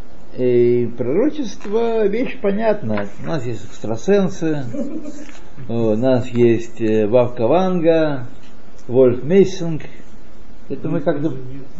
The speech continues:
более-менее понимаем, да. А вот эти вещи, они наиболее окутаны, пророчество не окутано таким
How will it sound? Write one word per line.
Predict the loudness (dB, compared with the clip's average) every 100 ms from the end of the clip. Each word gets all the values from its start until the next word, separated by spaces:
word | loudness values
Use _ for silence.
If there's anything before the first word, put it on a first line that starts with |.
| 2
более-менее | 6 6 6 6 4 4
понимаем, | 2 2 4 6 6 4 0 -4 -4 -4
да. | -2 -2 -4 -4 -4 -4 -4 -4 -4 -4 -4 -4
А | 0 0
вот | 0 0
эти | -2 2
вещи, | 4 4 2 0
они | 2 2 2
наиболее | -2 -2 0 0 2
окутаны, | 2 0 -2 -2 0 0
пророчество | 0 0 -2 -2 -4 -4
не | -4
окутано | -4 -4 -4 -4
таким | -4 -4 -2 -4 -4